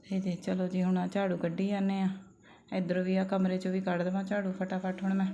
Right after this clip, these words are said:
ਜੇ ਤੁਸੀਂ ਸਾਡੇ ਚੈਨਲ ਨੂੰ ਸਬਸਕ੍ਰਾਈਬ ਨਹੀਂ ਕੀਤਾ ਤਾਂ ਸਬਸਕ੍ਰਾਈਬ ਕਰ ਲਓ, ਤਾਂ ਜੋ ਰੋਜ਼ ਸਾਡੀਆਂ ਨਵੀਆਂ-ਨਵੀਆਂ ਵੀਡੀਓਜ਼ ਤੁਹਾਨੂੰ ਦੇਖਣ ਨੂੰ ਮਿਲਣ। ਝਾੜੂ ਤਾਂ ਲਾ ਲਿਆ ਸੀਗਾ ਤੇ ਹੁਣ ਅਸੀਂ ਲੱਗੇ ਸੀ ਵਿਹੜਾ ਬਾਹਰੋਂ ਧੋਣ।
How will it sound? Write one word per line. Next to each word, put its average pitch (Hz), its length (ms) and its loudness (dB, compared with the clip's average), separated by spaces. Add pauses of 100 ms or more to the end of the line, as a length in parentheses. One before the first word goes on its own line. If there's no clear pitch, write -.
(140)
ਜੇ 208 220 6
ਤੁਸੀਂ 240 280 4
ਸਾਡੇ 233 280 8
ਚੈਨਲ 226 300 8
ਨੂੰ 226 120 8
ਸਬਸਕ੍ਰਾਈਬ 220 560 6
ਨਹੀਂ 208 280 4
ਕੀਤਾ 226 300 4
ਤਾਂ 220 120 2
ਸਬਸਕ੍ਰਾਈਬ 202 580 4
ਕਰ 180 240 4
ਲਓ, 233 300 2 (400)
ਤਾਂ 220 200 12
ਜੋ 226 160 12
ਰੋਜ਼ 226 240 10
ਸਾਡੀਆਂ 226 400 10
ਨਵੀਆਂ-ਨਵੀਆਂ 220 640 10
ਵੀਡੀਓਜ਼ 220 420 8
ਤੁਹਾਨੂੰ 214 300 8
ਦੇਖਣ 196 300 6
ਨੂੰ 196 100 6
ਮਿਲਣ। 180 300 4 (1000)
ਝਾੜੂ 226 340 10
ਤਾਂ 240 160 12
ਲਾ 202 180 12
ਲਿਆ 196 200 10
ਸੀਗਾ 226 300 10
ਤੇ 226 200 6
ਹੁਣ 220 220 8
ਅਸੀਂ 226 180 4
ਲੱਗੇ 202 280 6
ਸੀ 208 160 6
ਵਿਹੜਾ 185 360 8
ਬਾਹਰੋਂ 214 280 8
ਧੋਣ। 233 480 8